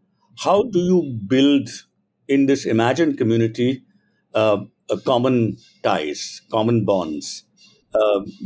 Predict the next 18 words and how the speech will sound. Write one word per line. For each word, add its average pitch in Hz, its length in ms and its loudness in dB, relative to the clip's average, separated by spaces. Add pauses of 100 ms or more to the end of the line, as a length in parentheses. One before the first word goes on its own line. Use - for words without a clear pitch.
(180)
mutual 147 420 0
recognition. 113 720 -2 (760)
And 139 240 2
this 151 180 0
is 196 120 2
done 165 380 0
through 294 640 2 (300)
transport, 135 920 0
through 117 220 -4
communication, 120 1040 0 (460)
through 139 160 2
all 151 320 2
kinds 139 300 -2
of 131 120 -2
other 135 360 2
networks, 131 640 0
including 131 520 0
now 117 440 2